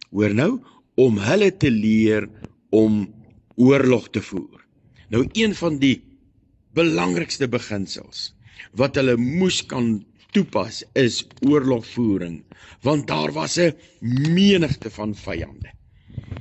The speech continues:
En van die kardinale beginsels vandag vir die kind van God om staande te bly, is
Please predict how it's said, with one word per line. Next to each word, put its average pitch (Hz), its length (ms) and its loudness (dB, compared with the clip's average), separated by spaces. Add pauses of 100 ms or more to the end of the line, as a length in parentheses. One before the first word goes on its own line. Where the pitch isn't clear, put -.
(160)
En 113 160 0
van 202 180 -2
die 190 100 0
kardinale 170 1000 0
beginsels 143 1000 -6
vandag 107 580 -6 (280)
vir 147 160 -2
die 131 200 -2 (100)
kind 185 400 0
van 113 280 -4
God - 500 -4
om 113 240 0
staande 170 1000 0
te 107 120 -4
bly, 80 320 -8 (380)
is - 320 0